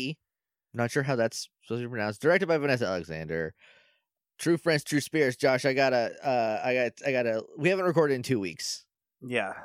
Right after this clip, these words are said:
Speaker 1: We recorded with Matt, and then we were gonna record last week, but, um, right before, my aunt had an incident involving her putting too much of her blood outside of her body.
Speaker 2: <sighs>
Speaker 1: She's fine. Everything's fine. I just had to clean up a crime scene,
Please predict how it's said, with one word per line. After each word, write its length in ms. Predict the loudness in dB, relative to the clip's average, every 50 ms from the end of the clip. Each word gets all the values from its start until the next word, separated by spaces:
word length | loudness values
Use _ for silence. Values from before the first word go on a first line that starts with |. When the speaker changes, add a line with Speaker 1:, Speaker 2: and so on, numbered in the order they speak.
| -20 -20 -20 -8 -2
Speaker 1:
We 100 | 0 0
recorded 300 | 0 2 2 2 2 2
with 100 | 2 0
Matt, 360 | 0 0 0 0 0 -2 -4 _ -8
and 120 | -6 -6
then 80 | -4 -4
we 80 | -4
were 100 | -4 -2
gonna 160 | -2 -2 -2
record 320 | -2 -2 0 2 0 2 2
last 260 | 2 0 0 0 -2
week, 280 | -4 -4 -4 -6 -10 _ _ -4
but, 380 | -2 -2 0 0 -2 -2 -4 -6 _ -10
um, 240 | -8 -6 -6 -6 -6 -2
right 180 | -2 -2 -2
before, 600 | -2 -8 -8 -4 -4 -2 -2 -2 -2 -4 -4 -6 -10 _ _ _ -14
my 380 | -10 -8 -6 -4 -4 -6 -6 -6
aunt 320 | -8 -8 -6 -6 -8 -8 _ -10
had 240 | -6 -4 -4 -4 -4
an 160 | -6 -6 -8
incident 580 | -8 -8 -8 -6 -6 -8 -6 -4 -6 -6 -6 -10 _ _ _ _ -16 -10
involving 640 | -10 -10 -8 -6 -6 -4 -4 -6 -8 -10 -10 -8
her 360 | -6 -4 -4 -2 -4 -6 -8 _ _ _ _ -20 -20 -20 -20 -20 -18 -10
putting 220 | -8 -6 -6 -6 -8
too 200 | -6 -2 -2 0
much 200 | 2 0 0 -2
of 80 | -2
her 100 | -4 -4
blood 240 | -4 -2 -4 -4 -2
outside 300 | -2 -4 -4 -4 -4 -4
of 80 | -4 -6
her 80 | -8
body. 420 | -6 -6 -6 -4 -4 -6 -8 -10 -12 _ -16
Speaker 2:
<sighs> 540 | -16 -16 -16 -18 -20 -20 _ -20 -20 -20 _
Speaker 1:
She's 320 | -12 -6 -4 -4 -4 -4
fine. 460 | 0 0 2 2 2 0 0 -2 -6 -12 _ _ -2
Everything's 400 | 0 0 0 0 -4 -4 -6 -4
fine. 480 | -2 -2 0 0 0 -2 -2 -4 -8 -12 -14 -20 _ -4
I 220 | 0 2 2 2 2
just 180 | 0 -2 0
had 140 | 0 0 0
to 80 | 0 -4
clean 240 | -6 -6 -4 -4
up 100 | -4 -4
a 60 | -6 -6
crime 320 | -2 0 0 0 0 -4
scene, 340 | -4 -4 -4 -6 -6 -8